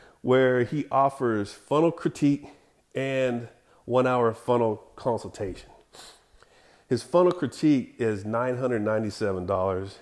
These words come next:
His funnel consultation is nineteen ninety-seven. <laughs> I was like, "Whoa, that's,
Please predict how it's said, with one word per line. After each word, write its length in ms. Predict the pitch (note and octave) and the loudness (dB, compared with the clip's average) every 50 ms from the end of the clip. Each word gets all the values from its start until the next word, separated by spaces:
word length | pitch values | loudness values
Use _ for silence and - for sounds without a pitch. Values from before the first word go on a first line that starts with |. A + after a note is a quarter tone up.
| - | -12
His 220 | - A2+ G2+ F#2 - | -8 -8 -8 -8 -10
funnel 360 | - - C3+ C3+ C3 C3 B2+ | -8 -4 -2 0 0 0 -2
consultation 840 | B2+ - - A#2+ A#2 A2 G#2+ F#2+ - - A#2+ A#2+ B2 - - A2 G2 | -2 -4 -4 -4 -4 -4 -6 -8 -4 -2 -2 -2 -2 -4 -6 -8 -8
is 200 | G2 F#2 F2 G2 F#2 _ _ _ - | -6 -8 -8 -12 -14 _ _ _ -12
nineteen 680 | - G#2+ A2+ A2+ A2+ A2+ - - - - B2 A#2+ A#2 G#2 | -8 -6 -4 -4 -6 -8 -10 -14 -10 -6 -4 -4 -4 -4
ninety-seven. 680 | F#2 F2 F2 E2+ E2 D#2 - - F#2 E2+ - - - - - _ _ _ _ _ _ _ _ _ _ _ _ _ - - - - - - | -6 -8 -10 -12 -14 -14 -14 -12 -12 -12 -14 -16 -20 -20 -20 _ _ _ _ _ _ _ _ _ _ _ _ _ -20 -20 -20 -20 -16 -10
<laughs> 180 | - B2 A2 - | -10 -8 -4 -2
I 120 | D3 - | 0 0
was 320 | B2+ A2 - C#3 A#2 G#2+ - | 0 2 2 2 2 2 0
like, 240 | G#2+ G2 F#2+ - - | 0 0 0 -2 -6
"Whoa, 680 | - F#2 F2+ G2 G#2 B2 F3 G3+ G3+ F#3+ E3 C3 G#2+ G#2+ | -10 -10 -8 -4 0 2 4 4 6 6 6 6 4 2
that's, 360 | F2+ - - - - - | 0 -2 -6 -10 -18 -20